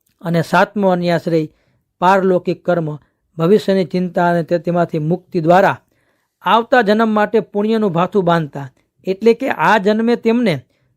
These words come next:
પ્રભુ શરણ સંપૂર્ણ મનથી સ્વીકાર્યું જ ન હતું કે પુનર્જન્મ થશે નહીં.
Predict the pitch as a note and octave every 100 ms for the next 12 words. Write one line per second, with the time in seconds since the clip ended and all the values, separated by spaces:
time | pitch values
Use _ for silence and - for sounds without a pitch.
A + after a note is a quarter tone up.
0 | _ F3+ F#3 A3 A3 A3 G3 G3 G3+ A#3
1 | A3+ G#3+ G3+ G#3+ A#3 - G#3 A3+ A3 G#3+
2 | G#3 E3 F3+ G#3 F3+ F3 C#3+ - _ _
3 | _ - F#3+ G3 G#3 A#3 G3 G#3+ G3+ -
4 | G3 A3 F3 D3 C#3